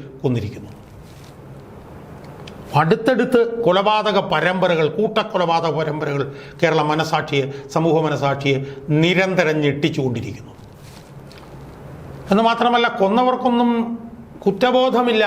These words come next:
എന്നുള്ളതാണ്. ചെന്താമരയ്ക്ക് കുറ്റബോധമില്ല, ചേന്നമംഗലത്തെ ആ ചെറുപ്പക്കാരന് കുറ്റബോധമില്ല, അഫാന് കുറ്റബോധമില്ല. അപ്പോൾ കൊല്ലുന്നവനൊന്നും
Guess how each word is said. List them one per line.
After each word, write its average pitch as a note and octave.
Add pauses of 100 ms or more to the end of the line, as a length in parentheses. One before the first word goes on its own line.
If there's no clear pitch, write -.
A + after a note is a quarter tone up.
(200)
എന്നുള്ളതാണ്. A#2+ (320)
ചെന്താമരയ്ക്ക് G3
കുറ്റബോധമില്ല, D#3 (760)
ചേന്നമംഗലത്തെ F#3+
ആ E3+
ചെറുപ്പക്കാരന് F#3
കുറ്റബോധമില്ല, D3 (100)
അഫാന് F#3+
കുറ്റബോധമില്ല. D#3 (1900)
അപ്പോൾ F#3+
കൊല്ലുന്നവനൊന്നും C4+